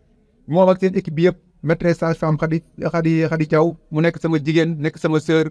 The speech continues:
Modou Sarr, sama frère, di, eh, infirmier ak, ak sage-femme yi nekk si poste de santé yi, ñëpp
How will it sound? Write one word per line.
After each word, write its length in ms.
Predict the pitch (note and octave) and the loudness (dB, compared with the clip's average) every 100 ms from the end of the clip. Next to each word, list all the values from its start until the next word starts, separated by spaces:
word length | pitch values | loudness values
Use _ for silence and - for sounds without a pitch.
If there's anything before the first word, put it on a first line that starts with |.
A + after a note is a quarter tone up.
| _ - | _ -6
Modou 220 | C#3+ E3 | -2 0
Sarr, 240 | F3 D#3+ | 2 0
sama 220 | - D#3+ D3+ | 0 -4 -2
frère, 320 | D#3 D3+ D#3 _ _ _ _ _ _ - | 0 -2 -2 _ _ _ _ _ _ -16
di, 180 | - E3+ | -2 2
eh, 240 | F3 E3+ E3+ | 2 2 0
infirmier 580 | F3+ F#3+ F3 E3+ E3+ - | 0 0 0 2 0 -2
ak, 140 | D#3 D#3 - | -8 -10 -4
ak 420 | E3 E3 D#3+ D#3+ D#3 | 0 0 2 0 2
sage-femme 380 | E3+ E3 E3 | 0 0 0
yi 60 | E3 | 0
nekk 140 | E3 | 0
si 60 | - | -2
poste 240 | E3+ E3 | -2 0
de 80 | E3 | 0
santé 300 | D#3 D#3 D#3+ | 0 0 0
yi, 80 | D#3 | 0
ñëpp 240 | F3 A3+ | 2 2